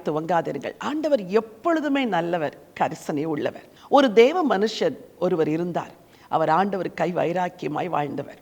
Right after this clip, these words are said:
வைராக்கியமாய் வானத்திலிருந்து அக்கினி இறக்கினார். ஆனால் அவருக்கு சோதனை வந்தது, ஜீவனுக்கு சோதனை. ஆகவே அந்த சோதனையின் காலத்தில் மனம் சோர்ந்து போய் ஒரு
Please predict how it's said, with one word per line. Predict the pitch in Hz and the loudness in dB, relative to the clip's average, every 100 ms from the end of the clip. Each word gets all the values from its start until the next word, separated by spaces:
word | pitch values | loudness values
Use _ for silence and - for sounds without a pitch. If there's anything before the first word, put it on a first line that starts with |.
| - - - 170 | -20 -20 -20 -14
வைராக்கியமாய் | 190 240 226 269 269 262 233 240 208 | -10 -8 -2 -2 0 0 4 4 4
வானத்திலிருந்து | 185 214 262 - 269 269 277 | 0 0 -2 -2 -2 -2 2
அக்கினி | 277 - 240 247 220 | 0 0 -2 0 2
இறக்கினார். | 190 196 - 143 - - _ - - | 0 -2 -6 -10 -10 -16 _ -20 -4
ஆனால் | 185 202 302 269 175 233 - - - - | 2 4 4 4 2 0 -6 -20 -20 -12
அவருக்கு | 208 247 277 262 - 233 | 4 8 8 6 0 -6
சோதனை | - - 277 320 403 370 320 233 | -6 4 8 8 6 2 0 0
வந்தது, | 190 190 190 185 175 143 - - - _ _ 165 170 | 0 0 -2 0 0 0 -4 -12 -20 _ _ -6 4
ஜீவனுக்கு | 254 320 330 285 226 - 240 185 151 - | 8 8 6 4 2 2 4 4 4 -4
சோதனை. | - - 180 - - - - _ _ - - | -8 -2 0 -2 -8 -16 -20 _ _ -14 4
ஆகவே | 285 254 233 254 320 226 156 - - - | 4 6 6 6 4 2 0 -4 -16 -8
அந்த | - 220 202 208 | 0 4 4 4
சோதனையின் | 247 285 349 294 240 196 | 6 6 6 4 4 2
காலத்தில் | - 165 165 - 196 | 2 2 2 0 -2
மனம் | 240 175 175 214 | 0 2 2 0
சோர்ந்து | 214 - 180 220 196 | -2 0 2 2 0
போய் | 175 160 208 180 - - - | 0 0 0 -2 -10 -20 -8
ஒரு | 302 311 | -2 -2